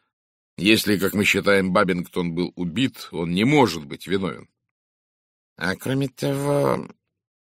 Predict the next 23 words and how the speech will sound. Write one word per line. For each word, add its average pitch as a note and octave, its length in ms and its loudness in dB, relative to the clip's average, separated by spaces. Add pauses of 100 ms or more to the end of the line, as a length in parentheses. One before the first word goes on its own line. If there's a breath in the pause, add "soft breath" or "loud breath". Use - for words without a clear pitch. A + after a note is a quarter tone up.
(320)
мистер D3 300 -2
Саттерсуэйт B2 680 -2
не C#3 140 -2
закончил A#2 440 -6
фразу. C#2 420 -10 (340 loud breath)
Он A#2 120 2
хотел G#2+ 300 2
сказать, G2 360 0
что - 180 -6
если G2 400 -2
Эллис F#2+ 420 -2
является F#2+ 520 0
профессиональным G2 920 -2
преступником, F2 800 -8
и F#2 320 -2
сэр F#2 260 -2
Бартоломью E2+ 720 -2
разоблачил F2+ 600 -4
его, D#2 300 -6 (320 loud breath)
поплатившись G2 720 2
в F#2+ 120 -2
результате F#2 680 -2
жизнью, F#2 600 -8